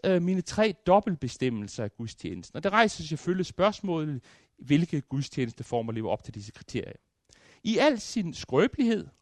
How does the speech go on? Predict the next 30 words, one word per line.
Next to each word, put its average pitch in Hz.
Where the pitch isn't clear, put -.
og 220
forløbighed 208
vil 240
jeg 233
mene, 196
at -
det 156
i -
hvert 165
fald 156
er 123
tilfældet 135
for -
Folkekirkens 113
højmesse. 90
Jeg 180
ved 226
godt, 175
den 139
har 139
sine 110
kritikere, 175
og 98
jeg 101
kan 104
også 139
falde 139
over 120
kritiske 143
punkter, 165